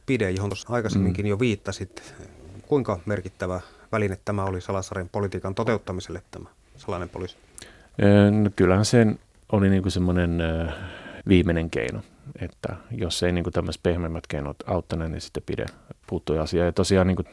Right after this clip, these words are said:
Speaker 2: kohtuuden nimissä täytyy sanoa, että pide ei ollut mikään Gestapo kuitenkaan, että
Speaker 1: Myös suurvallat vakuuttivat ystävyyttään Salazarille, tosin hänen todettiin olevan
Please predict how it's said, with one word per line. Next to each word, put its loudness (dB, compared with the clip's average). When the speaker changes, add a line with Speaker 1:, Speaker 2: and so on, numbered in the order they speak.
Speaker 2:
kohtuuden 2
nimissä 2
täytyy 2
sanoa, 0
että -4
pide 0
ei 0
ollut -4
mikään -6
Gestapo -8
kuitenkaan, -10
että -16
Speaker 1:
Myös 2
suurvallat 4
vakuuttivat -2
ystävyyttään -2
Salazarille, -2
tosin -4
hänen -2
todettiin -2
olevan -2